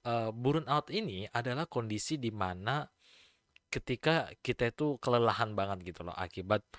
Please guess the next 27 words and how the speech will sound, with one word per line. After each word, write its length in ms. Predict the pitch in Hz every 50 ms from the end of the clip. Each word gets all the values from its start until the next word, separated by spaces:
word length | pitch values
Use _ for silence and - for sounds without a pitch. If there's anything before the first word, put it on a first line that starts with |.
| - - - _ _ _ _ _ _ _ _ _ _ _ _ _ _ -
pekerjaan-pekerjaan 1040 | - - 113 - 107 101 95 101 104 113 - - - 110 98 95 104 104 107 110
seharian, 480 | 107 - 107 92 95 95 95 95 95 92 90 _ _ - - - _ _ _ _ _ _ _ _ _ _ - - - _ _ _ _ _ _ _ - 127 -
pekerjaan 400 | 110 - 117 110 107 117 113 104
harian 320 | 113 104 107 104 101 101
kita 240 | - 117 - 127 110
lah 160 | 90 87 -
seperti 400 | - - - 85 - 87 - 92
itu 120 | 90 - -
ya. 100 | - - _ - - - - - - - - -
Nah, 160 | 120 123 - - - - - - - - - _ _ -
eh, 400 | 131 139 139 139 135 135 135 131 - - - - - - - _ _ _ _ _
tapi 220 | - 139 - 240
setelah 320 | 226 - - 139 117 113 113
aku 140 | - 123 117
membaca 480 | 113 110 110 107 101 - - - 107 98
artikel 400 | 107 107 - 110 - - 98 92 -
ini, 420 | 143 190 170 101 87 82 90 - -
itu 160 | - - - 170
dia 160 | 170 196 185
membahasnya 560 | 156 127 107 98 98 104 107 - - 131 135
itu 160 | 143 - - 180
lebih 460 | 147 120 107 104 101 95 101 - -
kompleks, 540 | - 104 113 127 - - 98 - - - -
Pak. 320 | - - - - _ _ _
Sebenarnya 680 | - - - 107 110 107 107 101 110 127 160 180 160 - - - - - -
burnout 480 | 127 127 131 127 131 117 117 123 - -
itu, 400 | 196 220 _ - - 90 92